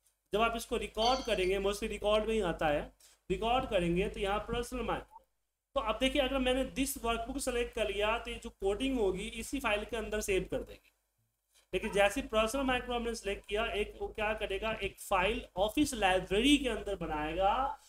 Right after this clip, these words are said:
और उसके अंदर ये file को save कर देगा। तो इससे एक चीज, इससे benefit क्या होगा कि मुझे, अ, हर file के अंदर में वो macro दिखेंगे, हर file के अंदर क्या दिखेंगे, वो macro दिखेंगे,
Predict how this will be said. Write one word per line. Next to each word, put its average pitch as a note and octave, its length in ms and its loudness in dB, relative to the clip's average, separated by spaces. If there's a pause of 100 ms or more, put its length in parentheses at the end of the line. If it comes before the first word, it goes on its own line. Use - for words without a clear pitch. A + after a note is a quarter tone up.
(120)
और G3 80 -2
उसके A3 380 -6
अंदर G3 460 -2
ये A3 100 -2
file E3 320 -2
को A3+ 140 -4
save G#3+ 280 -4
कर D3 80 -4
देगा। - 260 -18 (1700)
तो A3+ 60 0
इससे B3 220 4
एक D4+ 220 -2
चीज, A#3+ 220 -8
इससे B3+ 240 0
benefit B3 480 -2
क्या A#3+ 140 2
होगा F#3+ 540 4 (180)
कि C4 100 0
मुझे, B3 680 0 (240)
अ, F#3 340 2
हर C#4 300 4
file G#3+ 340 2
के - 140 -6
अंदर G3+ 300 -2
में A#3+ 80 -4
वो A3 120 0
macro F3+ 380 0
दिखेंगे, C#3 500 -8 (1600)
हर G#3+ 120 2
file A#3 260 -2
के B3+ 60 -8
अंदर B3+ 160 -6
क्या B3+ 180 -4
दिखेंगे, C4 380 -2 (460)
वो F#3 80 -2
macro F3 460 0
दिखेंगे, - 460 -10